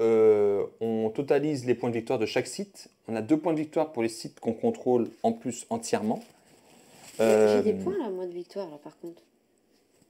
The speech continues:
Speaker 1: Ouais, ah oui, oui, là, oui, là, tu scores, tu scores deux points, ouais.
Speaker 2: Même pas
Speaker 1: À,
Speaker 2: là.
Speaker 1: à la fin de toute, maintenant, tu contrôles plus entièrement.
Speaker 2: Oh, t'es chiant.
Speaker 1: Et oui. Et du coup, on a un petit tableau comme ça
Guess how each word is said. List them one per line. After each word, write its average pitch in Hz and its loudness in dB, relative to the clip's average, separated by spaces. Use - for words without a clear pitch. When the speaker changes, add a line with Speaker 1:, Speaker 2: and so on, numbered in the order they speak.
Speaker 1:
Ouais, 156 4
ah 147 10
oui, 190 10
oui, 185 6
là, 135 8
oui, 175 8
là, 139 6
tu 147 -10
scores, 107 0
tu - -16
scores 117 2
deux 139 2
points, 123 -4
ouais. 95 -8
Speaker 2:
Même 208 -4
pas 220 -2
Speaker 1:
À, - 0
Speaker 2:
là. 330 -2
Speaker 1:
à - -12
la 214 -4
fin 214 -2
de 208 -4
toute, 220 -10
maintenant, 185 2
tu - -12
contrôles 101 -2
plus - -6
entièrement. 123 -10
Speaker 2:
Oh, - -20
t'es - -20
chiant. - -20
Speaker 1:
Et 123 -4
oui. - -2
Et 113 -6
du 113 2
coup, 190 0
on 165 2
a 139 2
un 131 0
petit - -10
tableau 139 2
comme 127 0
ça - -4